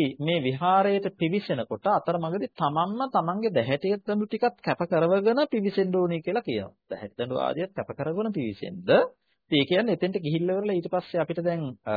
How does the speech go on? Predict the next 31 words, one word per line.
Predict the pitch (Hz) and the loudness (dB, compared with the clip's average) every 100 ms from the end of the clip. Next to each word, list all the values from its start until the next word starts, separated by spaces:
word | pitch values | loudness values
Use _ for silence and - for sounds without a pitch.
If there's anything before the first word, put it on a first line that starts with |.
| 101 101 101 _ | 0 -2 -6 _
දැහැටි | 98 104 113 147 | -8 -6 -4 -4
දණ්ඩක් | 165 185 180 | -2 -4 -2
අවශ්‍ය | 170 160 139 | -2 -2 -4
වෙනකොට, | 117 104 101 | -6 -6 -8
මේ | 107 101 - _ | -8 -8 -10 _
සේනාසනෙට | - 107 110 117 131 | -6 -4 -4 -4 -6
ගිහිල්ලා | 131 127 107 | -4 -6 -6
දැහැටි | 95 95 | -8 -6
දණ්ඩක් | 151 175 190 | -4 -4 -4
අවශ්‍ය | 156 143 120 | -4 -4 -6
වෙනකොට | 101 98 104 233 - _ _ _ _ | -8 -8 -4 -4 -6 _ _ _ _
මේ | 185 180 | -4 4
දැහැටි | 127 123 160 220 | 4 4 -2 0
දඬු | 233 233 | 2 2
හොයාගන්න | 220 226 220 220 208 220 220 220 226 | 4 4 6 6 4 0 0 -2 -2
කාට | 220 151 156 165 | 2 4 4 2
හරි | 196 208 208 | 0 0 -2
කියලා | 220 220 214 | 0 2 2
මේ | 175 165 196 | 0 -4 -2
දේ | 208 196 | -2 0
කරගන්න | 190 208 277 208 123 | 2 2 2 2 0
යනකොට | 113 110 101 113 110 107 - _ _ _ _ _ - | 0 -6 -4 -2 -2 -4 -10 _ _ _ _ _ -4
මේ, | 143 175 262 269 _ _ _ - | 0 0 -2 -6 _ _ _ -4
අ, | 131 117 110 107 104 | 0 0 0 -2 -6
සේනාසනයේ | - 127 135 165 180 208 202 208 208 208 202 | -2 0 2 0 0 -2 0 2 4 4 2
ඒ | 151 147 | 0 0
සඳහා | 147 185 190 190 208 190 | -2 -2 -2 0 0 2
යොමු | 117 113 139 | 0 -2 -2
වෙලා | 185 208 214 | 2 2 2
ඉන්න | 208 202 196 - | 0 -4 -6 -8
පිරිස | - 120 143 - | -4 -2 -2 0